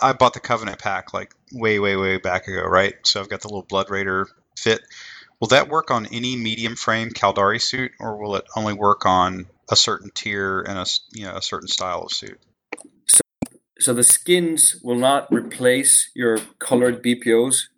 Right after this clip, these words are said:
Speaker 2: right now. Uh, we will roll out a couple of ones to, to make sure that everything works. But then we'll slowly move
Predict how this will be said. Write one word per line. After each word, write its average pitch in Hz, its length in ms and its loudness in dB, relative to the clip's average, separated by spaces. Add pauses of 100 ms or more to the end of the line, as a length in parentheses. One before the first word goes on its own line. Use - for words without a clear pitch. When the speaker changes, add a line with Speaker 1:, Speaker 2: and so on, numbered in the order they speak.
(140)
Speaker 2:
right 107 200 2
now. 110 240 0 (600)
Uh, 92 240 -2
we 104 200 4
will 104 200 2
roll 110 300 6
out 110 260 2
a 117 80 -10
couple 120 300 -4
of 113 80 0
ones 113 320 0
to, 98 360 -4
to 101 120 -6
make 101 160 -2
sure 110 160 2
that 104 220 2
everything 101 320 -6
works. 113 340 0 (640)
But - 80 -2
then 117 120 8
we'll 120 100 4
slowly 127 680 4
move 123 400 0